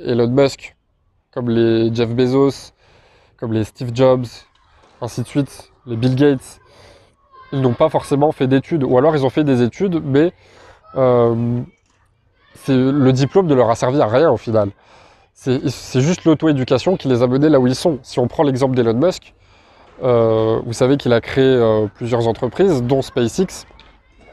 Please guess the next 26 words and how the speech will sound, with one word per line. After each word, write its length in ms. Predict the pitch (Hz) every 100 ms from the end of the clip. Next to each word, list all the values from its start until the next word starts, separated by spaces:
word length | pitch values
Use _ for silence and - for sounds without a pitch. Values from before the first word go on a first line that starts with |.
| _ _ _ _
C'est 160 | -
une 80 | 131
entreprise 420 | 123 - 120 143
dans 100 | 123
l'aérospatial 760 | 110 113 117 - 113 - 135 135
où 100 | 113
il 100 | 110
a 140 | 110
pour 180 | 110 104
projet 400 | - 123 107 127
de, 280 | 113 104 107 - _ _ _ - - _ _ _ -
que, 240 | 110 107
que 140 | 104 123
l'homme, 280 | 117 127 120
euh, 380 | 107 104 104 104
vive 180 | 123 123
sur 220 | - 113
Mars 360 | 123 139 - -
à 80 | 110
terme. 320 | 147 180 123 _ _ _ _ _ _ _ _ _ _ _ _ _ _ _ _ _ _ _ _ -
Et 60 |
ben, 120 | 131 147
comment 220 | 165 175
il 100 | 151
a 60 |
fait ? 180 | 117 127